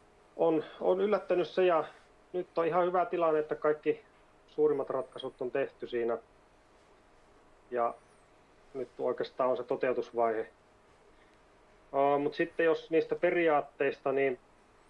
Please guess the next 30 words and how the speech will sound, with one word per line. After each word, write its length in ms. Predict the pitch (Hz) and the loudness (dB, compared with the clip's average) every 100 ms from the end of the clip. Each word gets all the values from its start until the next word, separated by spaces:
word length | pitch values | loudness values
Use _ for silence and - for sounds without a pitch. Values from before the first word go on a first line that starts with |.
| - - - - | -20 -20 -20 -6
niin, 200 | 123 120 | -4 0
niin 160 | 123 | 0
se, 120 | 117 135 | 0 -2
että 180 | - | 0
mikä 360 | 131 131 139 139 | -2 0 0 2
on 140 | 143 | 2
älykoti, 840 | - 143 139 127 127 - 135 123 - _ - - _ - - - - | 0 2 2 0 -2 -2 0 0 -4 _ -20 -20 _ -20 -20 -20 -12
niin 260 | 127 120 - - _ _ _ - - | -10 -10 -12 -20 _ _ _ -20 -10
määritelmiähän 760 | 127 139 143 139 127 127 123 127 | -2 0 0 0 0 0 0 2
varmasti 380 | 135 135 - 147 | 0 -2 -4 -4
on 80 | |
monia 380 | 139 156 156 151 | 0 4 6 4
ja 220 | 135 127 - _ - - _ - | 4 -2 -4 _ -20 -20 _ -14
sitten 400 | 127 - 131 123 | -12 -8 -8 -8
ehkä 240 | 131 - | -10 -6
se 120 | 139 139 | -4 0
tälleen 320 | 139 135 131 | 0 0 0
niin 100 | 131 | -2
kuin 140 | 131 | 0
nykyään 480 | 139 - 135 123 117 - _ _ _ - | 0 2 2 2 0 -6 _ _ _ -10
yleisimmin 420 | 127 127 127 120 | -2 -2 0 0
viittaa 400 | 120 120 - 120 | 2 0 0 0
siihen, 200 | 120 123 | 0 0
että 120 | 120 120 | -2 -2
kaikki 300 | 123 - 123 | -2 -2 0
laitteet 480 | 127 127 - 117 | 0 0 -2 -2
on 120 | 123 117 | -2 0
verkossa, 440 | 120 113 117 117 | 0 -2 -4 -2
jääkaapit 600 | 120 120 117 117 113 - | 0 0 0 -4 -6 -4
ja 100 | 117 | -4